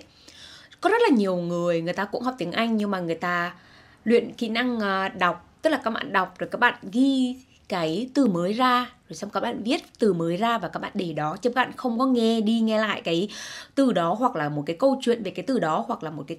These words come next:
cả một cái câu của cái câu đó và các bạn không có tập nói ra. Thì đến khi mà các bạn gặp một cái trường hợp mà để các bạn cần phải dùng cái cụm từ đó thì các bạn không biết ra là nói như thế nào, mặc dù các bạn nhớ được một cái từ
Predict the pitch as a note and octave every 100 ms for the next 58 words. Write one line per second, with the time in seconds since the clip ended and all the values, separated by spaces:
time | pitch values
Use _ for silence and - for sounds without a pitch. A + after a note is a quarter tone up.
0 | - F#3 - F#3 F#3+ E3+ E3+ - B3 A3+
1 | - E3+ A#3 G#3 D#3+ F#3 - - - -
2 | E3+ G3 - - C4 D4 C#4+ C4 D3+ C#3+
3 | G3+ A3+ A3+ - - - - C#4+ D4 D4
4 | - - G4 E4+ A#3+ A#3 C#4 - G3+ -
5 | F3+ E3 - D#3+ D#3 G3 C4+ G3+ F#3+ F3
6 | - F3 E3+ E3+ E3+ G#3 A3+ - A#3+ G#3
7 | F3 C#3+ C#3+ _ _ - A#3 G#3+ F3 E3+
8 | - - G3 C#4+ C#4+ A#3 G3 E3 D#3+ C4
9 | - _ - - B3 B3 - - D#4+ D#4+
10 | A#3+ F4 - - B3 - - E3 E3 D#3+
11 | C4 G#3 A3+ G#3+ F3 E3 F3+ A#3 B3+ -
12 | - _ - G#3+ G#3 D4+ F4 F3 F#3 F3+
13 | C#4+ A3+